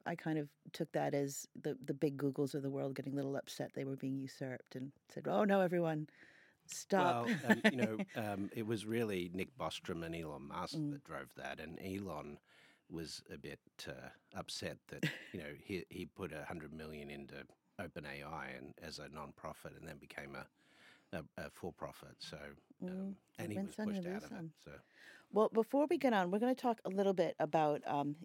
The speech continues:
Speaker 1: Elon, but I'm gonna save that from, for the end, 'cause I wanted to talk a little bit about, um, a brand new podcast out from the Banker portfolio from our very own Anita Hauser, our European editor,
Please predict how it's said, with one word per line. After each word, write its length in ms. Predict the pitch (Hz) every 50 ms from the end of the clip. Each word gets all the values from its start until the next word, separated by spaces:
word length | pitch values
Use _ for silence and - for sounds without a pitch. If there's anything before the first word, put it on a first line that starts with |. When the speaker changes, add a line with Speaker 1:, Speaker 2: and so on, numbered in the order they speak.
| - -
Speaker 1:
Elon, 400 | 175 160 156 160 147 139 139 139
but 100 | 143 -
I'm 80 | 151 156
gonna 140 | 160 180
save 280 | 185 - - 208 208 196
that 140 | 202 165 -
from, 200 | - 165 151 143 -
for 100 | - -
the 160 | 160 156 143 - -
end, 340 | - 151 147 135 131 131 131
'cause 160 | - 160 147
I 60 | 160
wanted 280 | 160 165 170 165 160 160
to 60 | 165
talk 280 | - - 170 156 151 -
a 80 | - 151
little 180 | 156 151 151
bit 200 | 143 147 151 143 -
about, 480 | - 151 143 - 151 139 139 139 135 - - - - - - - - _ -
um, 260 | 139 139 139 139 -
a 100 | - 143
brand 240 | 135 - 202 226 240
new 100 | 233 220
podcast 560 | - - 170 151 147 - - 180 226 262 - - -
out 160 | 151 147 -
from 100 | - 151
the 60 | 147
Banker 320 | 143 147 143 143 139 151 143
portfolio 580 | - - 147 - - - 139 139 147 165 190
from 180 | 196 - 170 160
our 120 | 151 151
very 240 | 147 147 143 143 147
own 160 | 143 139 135
Anita 260 | - 151 151 147 -
Hauser, 460 | 147 - - - - - - 240 277 -
our 120 | - 156
European 440 | 147 156 151 143 147 - 156 151 151
editor, 340 | - - 139 147 147 165 202